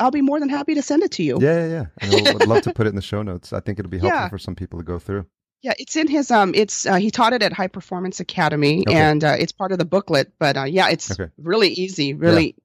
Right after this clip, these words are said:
Speaker 1: quick and helpful.
Speaker 2: Uh, I, did you, I, I, did you find when you went to MapCon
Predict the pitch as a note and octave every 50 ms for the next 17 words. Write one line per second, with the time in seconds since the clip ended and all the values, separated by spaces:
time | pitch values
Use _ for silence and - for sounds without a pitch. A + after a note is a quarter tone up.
0 | _ _ _ - - - F3+ - - - - - D3 D3 C3+ C#3+ C3+ - _ _
1 | _ _ - - - - - - C3+ B2 B2+ - _ _ _ - - _ _ _
2 | - B2+ C3 C3 C#3+ C#3 C#3 - _ _ - B2 C3+ A2 B2 B2 G#2 - - -
3 | - - - A#2+ - - B2+ A#2+ - - A2+ - A2+ A2 B2 A#2 - - C#3 C#3+
4 | D3 D3 D3+ D#3 D#3 D3 - - B2 A#2+ A#2+ A#2+ G#2+ A#2 A#2+ A#2+ - B2 A#2 _
5 | _ _ _ - A2 G#2+ A2 A#2 - - - - A2 G#2 G2+ G2 F#2+ F#2+ F#2+ G2
6 | -